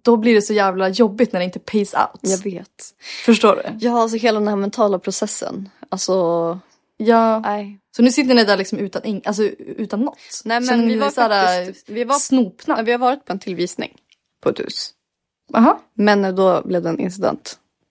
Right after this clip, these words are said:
Speaker 1: Vad då finns det?
Speaker 2: Allt kändes frid och fröjd. Vi kollade huset och huset kändes ändå bra. Men det var
Speaker 1: Mm.
Speaker 2: ändå, jag var lite besviken. Men det var ändå, alltså det var fräscht som fan. De hade verkligen tagit hand om det här huset.
Speaker 1: Mm.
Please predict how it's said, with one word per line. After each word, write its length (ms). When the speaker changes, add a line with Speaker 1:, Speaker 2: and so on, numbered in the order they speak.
Speaker 1:
Vad 180
då 100
finns 240
det? 140
Speaker 2:
Allt 280
kändes 420
frid 260
och 60
fröjd. 340
Vi 160
kollade 500
huset 720
och 360
huset 300
kändes 360
ändå 720
bra. 360
Men 240
det 80
var 100
Speaker 1:
Mm. 120
Speaker 2:
ändå, 160
jag 100
var 80
lite 220
besviken. 420
Men 240
det 80
var 100
ändå, 200
alltså 300
det 40
var 60
fräscht 500
som 100
fan. 400
De 120
hade 140
verkligen 360
tagit 200
hand 120
om 100
det 60
här 100
huset. 420
Speaker 1:
Mm. 320